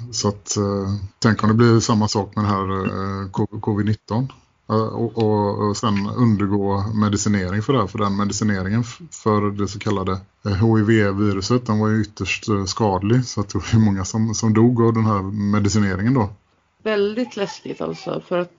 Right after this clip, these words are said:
Speaker 2: alltså, har man inga symptom så, ja, men då är man ju frisk, då ska man inte behöva ta några tester överhuvudtaget, och har man symptom, ja, men då kan man väl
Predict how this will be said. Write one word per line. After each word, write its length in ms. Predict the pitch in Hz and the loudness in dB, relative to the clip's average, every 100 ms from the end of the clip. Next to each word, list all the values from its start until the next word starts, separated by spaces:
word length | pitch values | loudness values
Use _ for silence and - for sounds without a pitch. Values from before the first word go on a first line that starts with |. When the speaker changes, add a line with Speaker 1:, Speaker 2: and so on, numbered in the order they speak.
| - - | -20 -20
Speaker 2:
alltså, 440 | - - 175 - 185 | -12 -8 -8 -4 -2
har 220 | 180 202 | 0 0
man 180 | 202 240 | 0 0
inga 220 | 247 226 | 2 0
symptom 600 | 226 220 - - 240 247 | -2 -10 -8 -4 -2 -2
så, 320 | 233 240 214 208 208 _ _ | -2 -4 -4 -6 -16 _ _
ja, 120 | 226 | 0
men 160 | 220 220 | 2 2
då 140 | 233 | 2
är 80 | 240 | 4
man 160 | 226 233 | 4 2
ju 80 | |
frisk, 440 | 208 254 262 - - | -2 -6 -6 -8 -14
då 60 | |
ska 160 | 196 - | -8 -2
man 120 | 220 | 0
inte 160 | 214 180 | 0 0
behöva 340 | 175 180 208 | -2 2 0
ta 260 | 202 214 214 | 0 0 0
några 180 | 285 262 | 0 0
tester 380 | 220 202 - | -2 -4 -8
överhuvudtaget, 760 | 160 156 160 160 185 180 202 196 | -6 -4 -4 -4 -2 0 -2 -2
och 140 | - | -2
har 200 | 185 196 | 0 0
man 180 | 185 339 | 0 -2
symptom, 500 | - 269 254 175 180 | 0 -2 0 -2 -2
ja, 100 | 220 | 0
men 160 | 220 214 | 0 0
då 80 | 196 | -4
kan 220 | - 247 | -2 -2
man 180 | 285 233 | 0 0
väl 240 | 226 226 | 0 -2